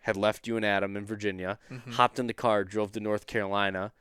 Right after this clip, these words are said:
Speaker 2: Mm-hmm.
Speaker 1: and met up with Brett and John and all them. They were hunting up in the mountains, and we're like, "Eh, we don't really wanna plow through the Laurel, Mount Laurel right now. We're gonna go down to the coast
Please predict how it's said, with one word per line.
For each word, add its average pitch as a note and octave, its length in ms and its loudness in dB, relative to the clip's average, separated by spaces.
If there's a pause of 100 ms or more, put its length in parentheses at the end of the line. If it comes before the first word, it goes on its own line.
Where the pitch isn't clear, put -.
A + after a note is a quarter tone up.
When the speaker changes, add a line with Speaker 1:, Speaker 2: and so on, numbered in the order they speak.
Speaker 2:
Mm-hmm. B2 320 -10
Speaker 1:
and G#2+ 240 0
met B2 140 8
up A#2+ 180 8
with G2+ 260 -2
Brett B2 280 6
and G#2+ 120 -8
John A2 280 4
and G#2+ 80 -2
all G2 120 4
them. G2+ 180 2
They G#2+ 100 2
were A2 80 2
hunting G#2+ 220 -2
up G2+ 140 -2
in G2+ 60 -2
the F#2 80 -6
mountains, G2 460 -2
and G2 80 -4
we're F#2+ 80 -2
like, F#2+ 340 2 (540)
"Eh, F#3 180 2
we F3+ 120 2
don't G3 120 2
really B2 160 6
wanna G2 200 2
plow F2 260 -2
through F2+ 160 -6
the F2 80 -10
Laurel, F#2+ 400 0
Mount F#2+ 240 -2
Laurel F#2 240 -2
right F#2 160 0
now. F#2+ 160 0
We're G#2 140 0
gonna G#2 120 -6
go G2 180 0
down F#2 240 0
to - 80 -12
the F2+ 100 -8
coast A2+ 540 4